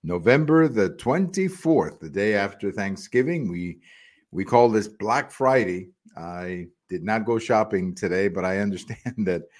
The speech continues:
the malls, uh, around here were pretty, uh, hectic, as they always are.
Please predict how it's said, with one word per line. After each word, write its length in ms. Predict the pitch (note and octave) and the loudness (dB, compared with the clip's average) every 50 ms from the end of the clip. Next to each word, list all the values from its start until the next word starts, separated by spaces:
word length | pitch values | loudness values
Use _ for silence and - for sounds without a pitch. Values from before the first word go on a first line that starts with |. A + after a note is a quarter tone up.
| - - _ _ _ _ _ _ - | -20 -20 _ _ _ _ _ _ -10
the 100 | F#2 F2 | -8 -6
malls, 580 | F2+ F#2+ G#2 A2+ A#2 A#2+ A#2+ A#2+ A#2 G#2 F2+ F#2+ | -4 0 2 2 2 2 0 -2 -4 -4 -6 -8
uh, 220 | F#2 E2+ E2+ E2 D#2+ - _ _ _ _ _ _ | -8 -8 -8 -10 -12 -16 _ _ _ _ _ _
around 340 | F#2 F#2 G2+ G#2+ A2+ A#2 A#2 | -8 -4 -2 -2 -2 -2 -2
here 200 | A#2+ A#2+ B2 B2 | -2 -2 -2 0
were 160 | A2+ G#2 G2+ | 0 -2 -2
pretty, 540 | - - A#2+ A#2+ A#2 A#2 A2 G#2+ G#2 G2+ G2 | -2 -2 -4 -2 0 0 0 0 0 0 -2
uh, 80 | F2+ F2+ | -2 0
hectic, 500 | A2 B2 A#2 - - E3+ F3 E3+ E3+ - | -2 -2 -4 -4 -4 -4 -4 -4 -2 -4
as 160 | A#2 A2+ A#2 | -4 -2 -2
they 140 | C#3+ C#3+ D#3 | -2 0 0
always 360 | F3 G3 F#3 C#3+ A2 F2 - | 0 0 0 -2 -2 -2 -4
are. 300 | D#2 C#2+ D#2 F#2 B2+ | -10 -10 -10 -10 -10